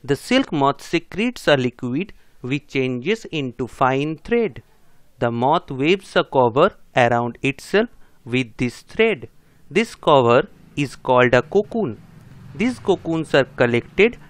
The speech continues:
and silk thread is obtained from them. Lac insect. Lac insect usually grow on banyan trees.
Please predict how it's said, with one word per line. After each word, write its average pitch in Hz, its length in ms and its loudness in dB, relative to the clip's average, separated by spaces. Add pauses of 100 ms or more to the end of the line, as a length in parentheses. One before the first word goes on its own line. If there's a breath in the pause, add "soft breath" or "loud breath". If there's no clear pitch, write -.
(140 soft breath)
and 127 220 -6
silk - 440 0
thread 131 240 2
is 123 260 -8
obtained 196 520 0
from 120 300 -2
them. 143 360 2 (2500)
Lac 214 380 4
insect. - 560 -4 (440)
Lac 190 360 2
insect 226 460 -4
usually 143 500 2
grow 135 420 4
on 113 260 -2
banyan 135 540 2
trees. 208 460 -4